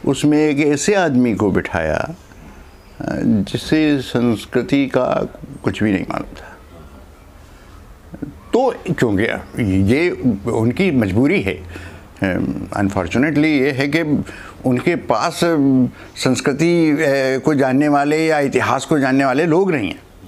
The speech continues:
अ, तो करें क्या? तो, अम, ऐसे लोग कहीं से भी जो थोड़ा बहुत भी है, जैसे हिंदी का कोई मास्टर है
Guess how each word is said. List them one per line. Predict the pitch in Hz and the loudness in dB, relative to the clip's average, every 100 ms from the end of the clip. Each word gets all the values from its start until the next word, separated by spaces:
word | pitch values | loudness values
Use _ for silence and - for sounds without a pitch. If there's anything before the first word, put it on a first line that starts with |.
| 82 76 - - - - - - - | -20 -20 -20 -20 -20 -20 -20 -20 -4
अ, | 101 101 95 - - | 0 0 0 -2 -2
तो | 143 | -2
करें | - 160 170 | 0 0 0
क्या? | 156 135 - - - - - - - - - - - - - - - - - | -2 -4 -8 -20 -20 -20 -20 -20 -20 -20 -20 -20 -20 -20 -20 -20 -20 -12 -2
तो, | 123 123 165 | -2 0 -2
अम, | 151 127 139 143 139 143 143 | -4 -4 0 2 2 2 0
ऐसे | 135 110 143 | -2 0 0
लोग | 131 135 101 | 2 0 -2
कहीं | 117 110 110 | -2 0 0
से | 117 | 0
भी | 104 110 - - - 135 | 0 -2 -4 -14 -12 -4
जो | 101 107 98 | 0 2 0
थोड़ा | - - 135 120 | -4 -2 0 0
बहुत | 113 98 | -2 -2
भी | 104 | 0
है, | 98 | 0
जैसे | 104 101 117 - - - - - - | 0 0 -2 -6 -16 -16 -18 -10 -4
हिंदी | 104 120 117 143 143 | -2 -2 0 2 2
का | 127 120 | 2 0
कोई | 123 | 0
मास्टर | 120 131 - 123 | 2 0 -2 -4
है | 85 - | -4 -10